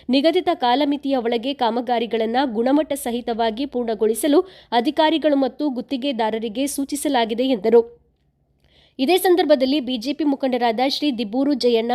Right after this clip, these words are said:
ಶ್ರೀ ಎಸ್ ಎನ್ ರಾಜಣ್ಣ, ಶ್ರೀ ಡಿ ಜಿ ಅಪ್ಪಯ್ಯಣ್ಣ, ಶ್ರೀ ಸತೀಶ್ ಕಡತನಮಲೆ, ಶ್ರೀ ಚೊಕ್ಕನಹಳ್ಳಿ ವೆಂಕಟೇಶ್, ಶ್ರೀ ವಿಶ್ವನಾಥಪುರ ಮಂಜುನಾಥ್, ಶ್ರೀ ಟಿ ಮುನಿರೆಡ್ಡಿ, ಶ್ರೀ ಎಸ್ ಜಿ ನರಸಿಂಹಮೂರ್ತಿ,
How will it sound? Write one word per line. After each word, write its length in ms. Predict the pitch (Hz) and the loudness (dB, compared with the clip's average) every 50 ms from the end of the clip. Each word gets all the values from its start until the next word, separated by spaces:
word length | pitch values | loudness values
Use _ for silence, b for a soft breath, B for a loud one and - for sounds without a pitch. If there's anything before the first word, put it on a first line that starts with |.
| 269 | 0
ಶ್ರೀ 260 | 320 - - - 277 254 | -2 -2 -4 -4 -4 -2
ಎಸ್ 200 | 254 254 - 269 | -2 -4 -4 -4
ಎನ್ 160 | 254 254 226 | -4 -2 -2
ರಾಜಣ್ಣ, 380 | 226 220 208 - 240 233 233 240 262 311 | -2 -2 0 -2 -2 0 0 0 0 0
ಶ್ರೀ 300 | 302 - - 262 277 277 | -2 -2 -2 -2 -2 0
ಡಿ 180 | 214 247 262 | 0 -2 -4
ಜಿ 160 | 220 220 277 277 | -2 -2 0 0
ಅಪ್ಪಯ್ಯಣ್ಣ, 540 | 240 233 - - 247 247 240 233 226 226 233 262 330 330 B B B B B - | 0 -2 0 0 0 2 2 2 2 0 0 0 0 -2 B B B B B -8
ಶ್ರೀ 220 | - - 294 311 | -2 0 0 0
ಸತೀಶ್ 420 | 294 - 254 220 - 302 302 - | 2 0 -2 -2 -2 -2 -2 -2
ಕಡತನಮಲೆ, 720 | - 277 240 233 - - 233 233 226 226 226 233 269 320 - | -2 -2 -2 -2 -2 -2 -2 0 0 0 2 2 2 2 2
ಶ್ರೀ 240 | - - - 285 285 | 0 0 0 -2 -2
ಚೊಕ್ಕನಹಳ್ಳಿ 600 | 277 - 240 233 - 269 285 277 247 247 247 254 | -2 -2 -2 -2 -2 -2 0 0 0 0 0 0
ವೆಂಕಟೇಶ್, 600 | 240 226 214 220 240 226 - 247 269 330 - - B B B B B | 0 0 -2 -2 -4 -4 0 2 2 2 0 -2 B B B B B
ಶ್ರೀ 200 | - - 294 302 | -6 -2 0 0
ವಿಶ್ವನಾಥಪುರ 720 | 254 262 - - - 302 302 294 294 294 - 294 - 277 262 | 0 -2 -4 -2 0 0 2 2 2 0 -2 -2 -2 -2 0
ಮಂಜುನಾಥ್, 600 | 262 247 226 220 190 233 233 233 240 277 269 - - | 0 0 -2 -2 -2 -2 0 0 0 0 -2 -4 -6
ಶ್ರೀ 260 | - - - 285 294 | -6 -2 -2 -2 -2
ಟಿ 180 | 294 - 294 294 | 0 0 2 2
ಮುನಿರೆಡ್ಡಿ, 680 | 262 240 220 226 254 262 262 214 196 254 277 320 - - | 4 4 2 2 0 0 -2 -2 -4 -4 -4 -4 -4 -6
ಶ್ರೀ 300 | - - - 277 285 262 | -6 -4 -4 -2 0 0
ಎಸ್ 240 | 240 240 - 214 | 0 -2 -2 -4
ಜಿ 160 | 196 269 302 277 | -2 0 0 2
ನರಸಿಂಹಮೂರ್ತಿ, 1000 | 254 226 226 226 - 269 285 262 294 254 240 226 214 214 - 254 277 330 359 | 2 2 0 0 -2 -4 -2 -2 -2 0 0 0 -2 -2 -2 -2 0 0 -2